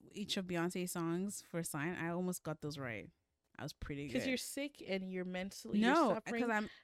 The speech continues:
Speaker 1: I'm able to,
Speaker 2: Stanism.
Speaker 1: I'm just able to
Speaker 2: You're
Speaker 1: understand
Speaker 2: mentally
Speaker 1: signs and
Speaker 2: ill
Speaker 1: correspond them to other people.
Speaker 2: and you refuse to <laughs> receive treatment.
Speaker 1: That's okay. That's okay, Odelia. When it's time for y-, for me to roast you, you will not like it.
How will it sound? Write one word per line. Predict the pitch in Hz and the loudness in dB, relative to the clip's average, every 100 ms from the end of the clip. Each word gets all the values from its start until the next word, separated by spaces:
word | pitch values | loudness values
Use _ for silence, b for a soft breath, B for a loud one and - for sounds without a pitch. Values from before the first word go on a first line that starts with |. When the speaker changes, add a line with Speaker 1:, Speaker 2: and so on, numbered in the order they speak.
| - | 4
Speaker 1:
I'm | 226 233 | 4 6
able | 226 254 285 220 | 8 10 8 6
to, | 285 | 6
Speaker 2:
Stanism. | 240 156 170 | 4 2 -2
Speaker 1:
I'm | 208 208 | 0 0
just | 247 - | -2 -2
able | 202 220 226 | -2 0 0
to | - | -2
Speaker 2:
You're | 180 | -4
Speaker 1:
understand | 196 196 196 202 | -2 4 6 6
Speaker 2:
mentally | 196 214 190 262 285 294 | 4 4 2 4 4 4
Speaker 1:
signs | |
and | 175 165 | 4 4
Speaker 2:
ill | 165 196 - _ | 2 0 -6 _
Speaker 1:
correspond | - 208 226 - 196 | 0 2 4 2 0
them | 196 | 0
to | - | -2
other | 196 | -2
people. | 269 269 | -2 0
Speaker 2:
and | 185 180 180 180 | 2 2 -2 0
you | 185 | 0
refuse | 185 - 233 233 - | 0 0 -2 -2 -4
to | 240 | -4
<laughs> | |
receive | 240 - 277 220 | -2 0 0 4
treatment. | - - 320 175 - - - - | 4 6 6 6 2 2 2 -2
Speaker 1:
That's | 285 403 440 | 0 2 0
okay. | 370 370 339 202 156 180 - _ 180 | 0 0 0 2 -2 -6 -14 _ -4
That's | 208 220 | -4 -2
okay, | 214 196 165 156 | -2 0 -2 -2
Odelia. | 156 143 143 143 156 - b b b b - | -2 -4 -4 -4 -6 -10 b b b b -4
When | 175 | 0
it's | 190 - | 0 0
time | - 247 240 262 269 | 0 2 4 6 4
for | - 226 | 2 0
y-, | 214 202 196 - 220 | 2 2 -2 -4 4
for | 247 | 6
me | 220 240 | 10 8
to | 196 | 8
roast | 202 302 - 311 | 8 6 4 4
you, | 349 | 6
you | 330 208 | 6 4
will | 208 | 4
not | 226 175 | 4 4
like | 202 208 - | 2 0 0
it. | 135 151 | -4 -4